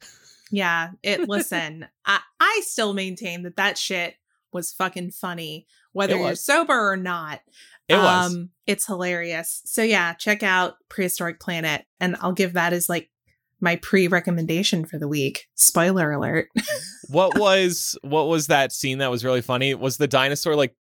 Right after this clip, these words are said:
Speaker 2: popping little arms out of its body or something? <laughs>
Speaker 1: Yeah.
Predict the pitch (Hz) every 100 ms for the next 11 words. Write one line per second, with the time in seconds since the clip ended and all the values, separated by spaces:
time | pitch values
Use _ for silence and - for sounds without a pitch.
0 | _ - 156 - 135 113 113 - 131 139
1 | 131 117 113 127 123 127 123 123 - 101
2 | 104 123 131 139 165 139 151 151 - 185
3 | - 240 330 349 359 359 359 339 311